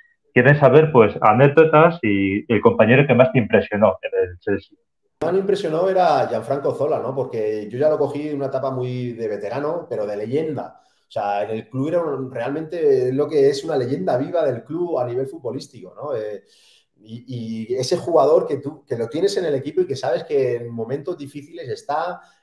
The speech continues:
Speaker 2: en momentos en los que te tiene que sacar del atolladero está, el que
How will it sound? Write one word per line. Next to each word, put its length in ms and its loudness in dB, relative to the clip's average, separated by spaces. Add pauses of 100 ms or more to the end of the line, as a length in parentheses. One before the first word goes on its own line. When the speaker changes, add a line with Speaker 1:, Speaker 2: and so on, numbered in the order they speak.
Speaker 2:
en 420 -4
momentos 500 -6
en 80 -8
los 120 -6
que 160 0
te 120 -8
tiene 200 -6
que 80 -8
sacar 400 -4
del 140 -4
atolladero 500 -6
está, 580 -4
el 420 -12
que 300 -4